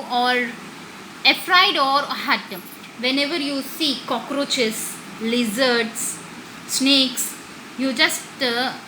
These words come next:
um, make a big sound. Ah! Like, uh, yes. So that is a loud cry that shows you, you are afraid or hurt. ఎప్పుడైనా మనం ఎప్పుడైనా భయపడినప్పుడు లేదా హర్ట్ అయినప్పుడు ఎక్కడ కింద పడిపోయిన మా అని చెప్పి అరుస్తాం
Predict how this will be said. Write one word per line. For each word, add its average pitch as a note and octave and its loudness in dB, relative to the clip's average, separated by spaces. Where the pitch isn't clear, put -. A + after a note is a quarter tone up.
um, G3 -6
make D4 0
a B3 4
big C#4 4
sound. C4 2
Ah! G4 8
Like, F#3 -14
uh, E3 -12
yes. F4+ 2
So - -2
that D4+ 6
is A#4+ 4
a B3 -2
loud E4 6
cry B3 2
that C#4 0
shows A4 2
you, G4 4
you C4 2
are D4 8
afraid D4+ 0
or B3 -2
hurt. A#3+ 0
ఎప్పుడైనా B3+ 0
మనం A#3 -2
ఎప్పుడైనా A#3+ -2
భయపడినప్పుడు A#3 2
లేదా A#3 2
హర్ట్ C#4 2
అయినప్పుడు A#3 0
ఎక్కడ B3+ -2
కింద F4+ 2
పడిపోయిన D#4+ 0
మా E4 10
అని F4 4
చెప్పి D#4+ -2
అరుస్తాం E4+ 0